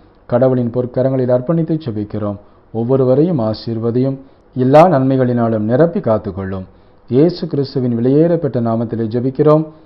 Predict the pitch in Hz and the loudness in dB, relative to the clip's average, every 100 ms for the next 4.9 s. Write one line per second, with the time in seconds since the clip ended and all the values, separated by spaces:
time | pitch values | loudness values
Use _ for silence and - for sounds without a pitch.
0 | _ - 127 123 117 156 175 160 151 120 | _ -6 -2 0 2 0 2 2 2 0
1 | 120 120 117 110 110 107 117 147 214 120 | 0 -2 -2 -2 -2 0 0 0 -2 -6
2 | 107 95 95 92 90 - _ - _ - | -6 -6 -8 -10 -14 -20 _ -20 _ -20
3 | - - - _ _ _ - 143 151 139 | -20 -20 -20 _ _ _ -8 -4 -2 -2
4 | 135 143 143 143 143 147 160 170 | -2 0 0 0 0 2 2 0